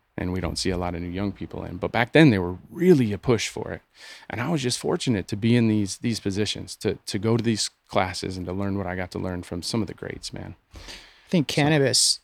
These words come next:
Speaker 2: probably has a massive influence on getting younger generation into horticulture in general.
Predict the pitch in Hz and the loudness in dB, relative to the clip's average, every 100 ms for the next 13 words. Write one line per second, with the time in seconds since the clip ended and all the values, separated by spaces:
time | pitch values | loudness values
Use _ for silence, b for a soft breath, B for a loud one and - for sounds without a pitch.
0 | _ - 139 127 127 123 120 127 127 117 | _ -4 2 2 2 0 -2 -2 0 -2
1 | 113 123 131 127 143 123 123 127 - 117 | -2 -2 -2 -2 0 -2 0 -2 -2 -4
2 | 120 117 113 117 117 131 123 120 117 117 | -2 -2 -2 -2 0 0 0 0 -2 -4
3 | 113 _ _ 135 131 123 123 120 104 117 | -6 _ _ 2 4 4 2 0 -2 -4
4 | - 127 - 123 120 120 123 120 - 113 | -4 -2 -2 -2 -4 -2 -2 -2 -4 -6
5 | 110 120 117 117 117 - 117 117 120 120 | -2 -2 -2 -4 -4 -4 -4 -2 -2 -2
6 | 113 117 | -2 -6